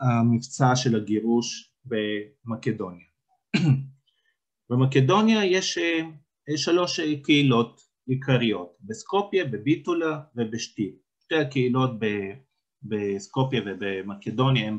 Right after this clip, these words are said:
פחות או יותר עם אותו מספר, שלושת אלפים, אה,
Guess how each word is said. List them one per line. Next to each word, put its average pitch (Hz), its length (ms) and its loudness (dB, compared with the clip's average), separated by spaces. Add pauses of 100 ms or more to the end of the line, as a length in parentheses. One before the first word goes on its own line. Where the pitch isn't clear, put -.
פחות 143 360 -4
או 139 60 0
יותר 113 360 -2
עם 107 500 -14
אותו 104 260 -10
מספר, 202 380 -4
שלושת 131 420 -6
אלפים, 95 380 -10 (520)
אה, 95 200 -6